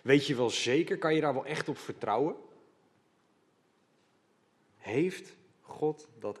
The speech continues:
echt gezegd? Want als, er, als ons geloof of als ons vertrouwen in God weg is, dan gaan christenen stoppen met doen wat God zegt. Dan gaan ze doen wat ze zelf zeggen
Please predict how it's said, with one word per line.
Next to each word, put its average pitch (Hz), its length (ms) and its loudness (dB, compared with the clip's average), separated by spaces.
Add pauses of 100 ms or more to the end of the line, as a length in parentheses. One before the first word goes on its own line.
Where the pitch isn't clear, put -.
(100)
echt - 280 -12
gezegd? 165 520 -12 (3000)
Want 127 140 -8
als, 143 140 0
er, 151 140 -4
als 156 160 0
ons 165 180 -2
geloof 156 520 4
of - 80 -12
als 127 140 -8
ons 139 140 -4
vertrouwen 151 600 2
in 131 100 0
God 127 340 -6
weg 147 260 -4
is, 104 300 -10 (180)
dan 123 120 -4
gaan 143 260 -4
christenen 143 480 0
stoppen 156 440 0
met 123 160 -2
doen 123 220 2
wat 117 120 -6
God - 280 -10
zegt. - 260 -14 (440)
Dan 110 80 -14
gaan 120 140 -4
ze 110 120 -8
doen 117 240 -2
wat 104 140 -6
ze - 100 -10
zelf 110 260 -6
zeggen - 300 -16